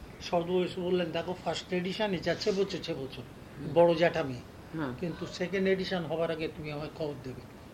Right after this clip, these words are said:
Speaker 1: আমি বিজয়া ওরম ছাপতে দেবো না, আমি শেষটা লিখে দেবো।" তা একদিন উনি এসেছেন, গুরুদাস চ্যাটার্জি তো প্রায়ই আসতেন, তো এসেছেন, এসে বসে গড়গড়ায় তামাক খাচ্ছেন। এমন সময়,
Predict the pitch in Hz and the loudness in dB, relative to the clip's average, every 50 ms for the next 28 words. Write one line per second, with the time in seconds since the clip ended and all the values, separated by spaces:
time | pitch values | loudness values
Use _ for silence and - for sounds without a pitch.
0 | - - - 165 160 165 147 135 151 135 143 160 147 143 147 147 135 139 139 139 | -16 -8 -6 -4 -4 -4 -4 -6 -8 -4 0 2 2 4 2 2 0 -2 -2 -2
1 | 127 127 127 - - - - - - 151 - - - - - - - - - - | -4 -6 -8 -10 -16 -16 -14 -10 -10 -10 -10 -10 -14 -14 -12 -12 -12 -12 -14 -14
2 | - - - - - - - - - - - - - - 156 156 156 147 - - | -16 -16 -18 -18 -18 -18 -18 -18 -18 -18 -16 -14 -8 -4 -2 -2 -2 -2 -2 -4
3 | 156 - - - 156 143 127 123 135 131 - - - - - - - - - - | -4 -4 -4 -4 -6 -6 -4 -6 -10 -12 -12 -12 -16 -14 -14 -16 -16 -16 -16 -16
4 | - - - - - - - - - - - - - - - - - - - - | -16 -16 -16 -18 -18 -16 -16 -16 -14 -14 -14 -16 -16 -16 -16 -16 -14 -12 -12 -12
5 | - - - - - - - - - 175 160 147 156 180 175 175 180 180 175 165 | -12 -12 -14 -14 -16 -16 -2 4 4 6 6 6 4 4 4 6 4 4 6 6
6 | 147 147 156 156 - 240 254 262 - - - - - - - - 180 156 151 156 | 6 4 2 2 2 0 0 0 -2 -8 -14 -18 -16 -16 -12 -8 -8 -6 -2 -2
7 | 170 160 170 170 - - 196 190 208 196 208 220 190 - - 180 160 151 143 139 | 0 0 0 -2 2 4 4 4 4 2 -2 -8 -10 -2 0 2 4 4 4 2
8 | 135 117 - - - 139 127 - - - - - - - - - - - - - | 0 -2 -6 -10 -12 -12 -12 -12 -16 -16 -16 -16 -16 -16 -16 -16 -16 -16 -16 -16
9 | - - - - - 170 165 156 - - 185 180 - 202 202 208 180 143 - - | -16 -16 -16 -6 -2 -2 0 0 4 4 4 4 4 0 2 2 0 -2 -2 -4
10 | 139 143 131 - 156 143 139 131 127 143 135 135 127 139 139 143 143 - 147 139 | -6 -6 -4 -2 0 0 0 2 2 2 2 2 2 2 2 2 0 -2 -4 -4
11 | 139 135 - - - 170 - - 196 180 170 156 143 131 - - 165 160 151 | -4 -6 -6 -8 -8 -8 -4 -2 -2 -2 -2 -2 -4 -6 -6 -4 -2 -2 -2